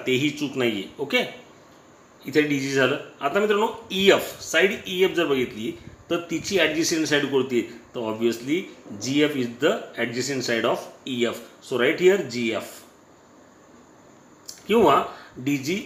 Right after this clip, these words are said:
अ, ही लिहिली, डीई लिहिली तरीही चालेल, तुम्हाला मी आधी सांगितलं तिथे.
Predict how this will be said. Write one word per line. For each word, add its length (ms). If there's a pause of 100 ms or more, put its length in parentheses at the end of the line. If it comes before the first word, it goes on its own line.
अ, 280
ही 240
लिहिली, 220
डीई 280
लिहिली 300 (140)
तरीही 300
चालेल, 420
तुम्हाला 220
मी 80
आधी 160
सांगितलं 380
तिथे. 160